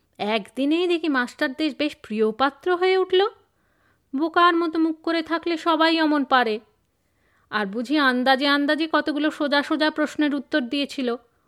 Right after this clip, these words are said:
পড়তো ওর ঘাড়ে আমাদের সব শক্ত শক্ত প্রশ্নগুলো, তবে দেখা যেত। যাই হোক, একদিনেই নাম করবার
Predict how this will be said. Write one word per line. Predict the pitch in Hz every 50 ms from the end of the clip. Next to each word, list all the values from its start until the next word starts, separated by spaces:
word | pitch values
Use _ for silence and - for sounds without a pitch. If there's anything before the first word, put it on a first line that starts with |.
| _ _ _ -
পড়তো | 294 302 320 339 370 381 370 370 - 415 415 403 392
ওর | 392 381
ঘাড়ে | 320 349 294 330 320 339 381 392
আমাদের | 381 349 330 330 339 339 339 359 349
সব | 311 - - 359 349
শক্ত | - - 359 330 320 - -
শক্ত | 320 - - 381 370 - - 381
প্রশ্নগুলো, | 311 359 339 311 - - 349 359 330 359 349 403 480
তবে | - - 403 381 370 381
দেখা | 330 359 339 320 330 330
যেত। | 254 254 208 - 190 175 - _ _ _ _ _ _ _ _ _ _ _ _ _ - 240
যাই | 240 220 247 226 226 247 277 330 359
হোক, | 320 294 330 359 370 453 - - _ _ _ _ _ _
একদিনেই | - - - 175 185 185 185 180 196 202 214 233 254 277
নাম | 277 269 247 240 240 247
করবার | - 254 254 247 233 269 269